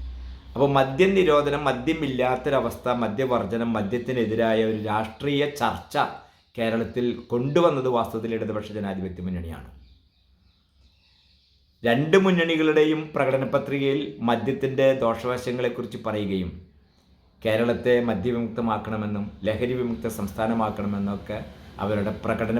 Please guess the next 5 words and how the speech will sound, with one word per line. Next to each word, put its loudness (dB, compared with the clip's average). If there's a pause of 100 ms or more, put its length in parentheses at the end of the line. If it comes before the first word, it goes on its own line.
(100)
പത്രികയിലൊക്കെ 0
ഭംഗിയായി -2
പറയുന്നുണ്ടെങ്കിലും 0 (580)
ആരും 0
അതുമ്മ -2